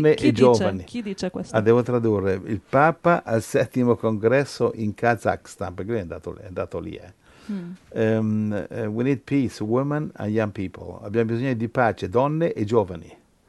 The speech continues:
Speaker 1: Cioè, votate per me praticamente. Sai che i politici sempre cercano i giovani, no?
Speaker 2: Mm.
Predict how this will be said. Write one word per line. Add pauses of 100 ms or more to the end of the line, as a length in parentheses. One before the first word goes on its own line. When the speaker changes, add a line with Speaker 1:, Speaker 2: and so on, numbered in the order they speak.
(380)
Speaker 1:
Cioè,
votate
per
me
praticamente.
Sai
che
i
politici
sempre
cercano
i
giovani,
no? (160)
Speaker 2:
Mm.